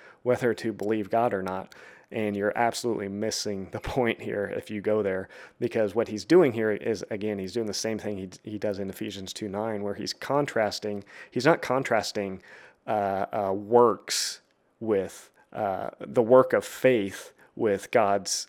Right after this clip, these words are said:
uh, unconditional election. He's contrasting works of the law with faith. And, and so faith is always described in biblical terms. It's always described as something that is in direct contrast with works.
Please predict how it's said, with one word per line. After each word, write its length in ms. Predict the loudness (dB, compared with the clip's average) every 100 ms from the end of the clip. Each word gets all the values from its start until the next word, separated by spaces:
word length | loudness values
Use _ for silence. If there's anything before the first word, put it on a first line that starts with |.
| -2
uh, 320 | 0 0 -2 -8 _ -16 -16 -14 -4
unconditional 640 | -4 -2 -2 -2 -2 -6
election. 540 | -2 -2 -2 -8 -12 -16 -20 -16
He's 180 | -12 -6
contrasting 960 | 0 0 0 0 0 -2 -6 -4 0
works 300 | 4 4 2
of 80 | -6
the 80 | -4
law 520 | 0 2 4 2 -2 -10 _ _ -20 _ -6
with 360 | 0 0 0
faith. 680 | -6 -6 -2 -2 -4 -12 -20 _ _ _ -20 _ -4
And, 180 | -4
and 200 | -2 -4
so 460 | 2 4 6 4 -2
faith 400 | -10 0 0 2
is 100 | 0
always 680 | 4 6 6 6 2 -4 -8 -12 _ _
described 960 | -6 -6 -2 0 2 2 0 -2 -6 -12 _ _ _ _ _
in 160 | -8 -2 4
biblical 400 | 4 4 -2 -6
terms. 300 | -6 -6 -6
It's 120 | -6
always 380 | 0 4 4 0
described 760 | -4 -6 -2 0 0 -2 -6
as 200 | -8 -4
something 320 | -2 -4 -4 -6
that 160 | -4
is 100 | -6
in 100 | -6
direct 300 | 0 2 2
contrast 600 | -2 -6 -4 -6 -6 -4
with 240 | -2 -2 -4
works. 500 | -6 -6 -10 -14